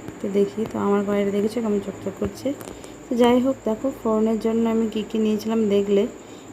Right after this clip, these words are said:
একটু চিনি, দারচিনি, লবঙ্গ, এলাচ, গোটা জিরে, তেজপাতা, শুকনো লঙ্কা। তো তেলের মধ্যে আমি ফোড়নটা দিয়ে দিয়ে যে মশলাটা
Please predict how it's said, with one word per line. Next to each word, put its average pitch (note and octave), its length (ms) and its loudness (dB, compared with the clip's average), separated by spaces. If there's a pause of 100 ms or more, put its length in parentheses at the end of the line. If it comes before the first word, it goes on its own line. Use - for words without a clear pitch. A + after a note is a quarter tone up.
(120)
একটু G#3 380 0 (100)
চিনি, G#3+ 440 4 (100)
দারচিনি, G3+ 720 4
লবঙ্গ, G3 560 2 (480)
এলাচ, G3 440 0 (140)
গোটা F#3+ 300 0
জিরে, G3 560 4 (200)
তেজপাতা, G3 640 -6
শুকনো F#3+ 400 -2
লঙ্কা। F3 380 -4 (580)
তো G#3+ 80 -4
তেলের G#3 320 2
মধ্যে G#3+ 280 2
আমি G#3+ 140 2 (100)
ফোড়নটা G3+ 400 4
দিয়ে G3 260 0
দিয়ে A3 240 4 (320)
যে G3+ 120 -2
মশলাটা G3 560 -2